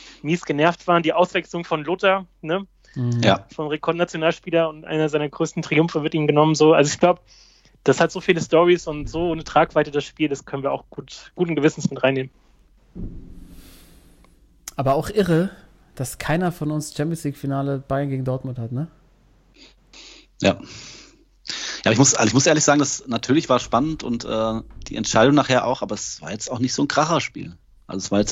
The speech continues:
Speaker 3: so ein Spiel mit ganz vielen Chancen. Natürlich
Speaker 2: Ja.
Speaker 3: taktisch sehr, sehr gut, aber also das
Speaker 1: Die
Speaker 3: Kracherspiel
Speaker 1: erste,
Speaker 3: war's nicht.
Speaker 1: erste, ersten Viertel, erste Viertelstunde, ersten zwanzig Minuten, die waren geil, wo Dortmund so
Speaker 3: Ja, Dortmund, ja.
Speaker 1: abgegangen ist, ja. Ähm, ja, aber insgesamt das Spiel, ja, ist mir, ich,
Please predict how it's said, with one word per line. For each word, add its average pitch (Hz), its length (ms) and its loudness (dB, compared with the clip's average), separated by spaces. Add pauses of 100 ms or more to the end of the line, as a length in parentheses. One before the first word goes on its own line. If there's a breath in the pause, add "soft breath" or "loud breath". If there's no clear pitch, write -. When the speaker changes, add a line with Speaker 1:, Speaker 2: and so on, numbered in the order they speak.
(100)
Speaker 3:
so 123 100 2
ein 113 40 6
Spiel - 180 4
mit 123 180 8
ganz 123 200 2
vielen 123 160 4
Chancen. 117 500 0 (380 loud breath)
Natürlich 117 240 2
Speaker 2:
Ja. - 60 0
Speaker 3:
taktisch 135 320 2
sehr, 127 220 6
sehr 120 180 2
gut, 123 220 -4
aber 110 440 -2 (260)
also 104 200 -12
das - 100 -8
Speaker 1:
Die - 40 -8
Speaker 3:
Kracherspiel 160 220 6
Speaker 1:
erste, 147 220 4
Speaker 3:
war's 143 160 4
nicht. - 280 -2
Speaker 1:
erste, 151 560 0
ersten 156 320 -4
Viertel, 170 540 -6
erste 160 200 -4
Viertelstunde, 175 440 2
ersten 170 220 2
zwanzig 165 240 -2
Minuten, 160 260 -6
die 151 100 -6
waren 139 140 2
geil, 135 160 6
wo 131 80 -6
Dortmund 139 340 -6
so 143 140 -4
Speaker 3:
Ja, 147 140 4
Dortmund, 117 380 2
ja. 101 200 0
Speaker 1:
abgegangen 143 640 2
ist, - 300 -8
ja. 143 260 -6 (540)
Ähm, 127 340 -14 (960 loud breath)
ja, 127 140 4
aber 147 140 0
insgesamt 170 340 -2
das 180 100 -2
Spiel, 165 200 -6
ja, 160 100 4
ist - 140 0
mir, 180 160 -6
ich, - 180 -12